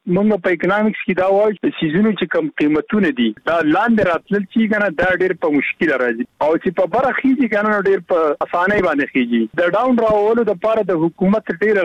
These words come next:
غټ هغه پکاري، ځکه چې قیمتونه انپوټ زیات تر سپلای سایډ چې کوم د انډسټریالیست سره تعلق لري. د دې د وجې نه دغه صورت حال دی چې لکه په مشکل راځي، ډېر په اسان نه راځي.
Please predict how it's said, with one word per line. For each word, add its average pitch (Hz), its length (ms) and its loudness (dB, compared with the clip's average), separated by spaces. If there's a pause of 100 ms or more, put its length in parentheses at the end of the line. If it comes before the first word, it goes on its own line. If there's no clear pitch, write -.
غټ 190 380 -4
هغه 165 180 0
پکاري، 127 400 -2 (160)
ځکه 202 240 0
چې 202 300 0
قیمتونه 190 560 0
انپوټ 175 340 -2
زیات 180 180 0 (140)
تر 196 100 0 (380)
سپلای 175 480 -2
سایډ 190 240 0
چې 185 180 0
کوم 208 200 2
د - 100 -4
انډسټریالیست 170 720 -2
سره 156 180 -2
تعلق 131 340 -2
لري. 117 140 -6 (240)
د - 20 2 (120)
دې 226 160 2
د 220 100 2
وجې 208 240 0
نه 190 140 -2
دغه 180 260 2
صورت 156 260 -2 (120)
حال 190 180 0
دی 190 80 -2
چې 165 160 -4
لکه 170 480 -2
په 151 120 0
مشکل 208 340 -2
راځي، 185 260 0
ډېر 185 160 -2
په 156 140 0
اسان 180 280 0
نه 139 200 0
راځي. 113 120 -4